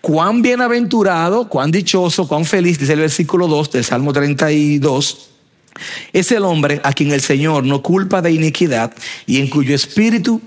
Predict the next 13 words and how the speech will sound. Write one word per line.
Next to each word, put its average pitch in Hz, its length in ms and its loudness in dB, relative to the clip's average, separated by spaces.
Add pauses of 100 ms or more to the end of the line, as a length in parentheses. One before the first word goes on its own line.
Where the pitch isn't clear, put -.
(160)
no 110 300 0
hay 127 340 0
engaño". 101 640 0 (600)
El 135 120 2
Salmo 156 240 0
ciento 156 280 0
veintiocho, 156 680 2
versículo 143 480 0
uno 175 340 2
dice: 139 380 0
"Bienaventurado, 151 1200 0
dichoso, 165 760 -2
feliz, 170 840 0